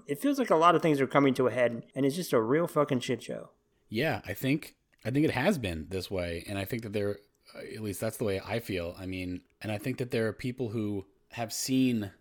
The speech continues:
Speaker 2: the world this way, you know, and just kind of realize they can kind of operate within the margins and kind of, you know, "Well, whatever, that's not real, you know, who cares?" You know, that kind of thing.
Speaker 1: Yeah.
Speaker 2: And as someone who was, you know, all my, you know, I never got in trouble at school. I never got in trouble with my parents. You know, I was always a,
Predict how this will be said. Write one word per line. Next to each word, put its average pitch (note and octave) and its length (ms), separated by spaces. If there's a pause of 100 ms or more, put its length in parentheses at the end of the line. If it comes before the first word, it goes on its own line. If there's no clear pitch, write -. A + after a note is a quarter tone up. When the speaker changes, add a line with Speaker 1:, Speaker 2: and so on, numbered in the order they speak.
(140)
Speaker 2:
the A2+ 140
world G2+ 340
this F#2+ 200
way, F2 440 (320)
you G2+ 160
know, F2 400
and F#2 120
just F2+ 160
kind G2 140
of F2 100
realize F#2+ 400
they F#2 140
can F2+ 100
kind F2 160
of D#2+ 100
operate F#2 400
within F2 240
the E2+ 60
margins F#2+ 500
and E2 100
kind F#2 180
of, F#2 100
you G2+ 60
know, F2 180
"Well, F#2 160
whatever, G2+ 320
that's F2+ 200
not F2+ 140
real, E2 340
you E2 60
know, D#2+ 80
who F2 80
cares?" D#2+ 400
You D#2+ 60
know, E2+ 60
that F2+ 100
kind E2+ 180
of D#2 60
thing. D#2 260 (220)
Speaker 1:
Yeah. A2+ 260 (100)
Speaker 2:
And F#2 240
as F2+ 100
someone G#2+ 240
who G2+ 120
was, F2+ 380 (260)
you G#2+ 200
know, E2 380 (260)
all G2 160
my, F2 180
you E2 140
know, E2 80
I D#2 60
never D#2+ 220
got C#2+ 100
in C#2 80
trouble C#2+ 240
at - 80
school. F#2 380
I D2+ 80
never D2+ 260
got D2+ 160
in D2 60
trouble D#2+ 180
with D2 60
my D2 60
parents. F2+ 500
You F2+ 60
know, E2+ 80
I E2+ 100
was D#2+ 100
always D2+ 160
a, D#2 80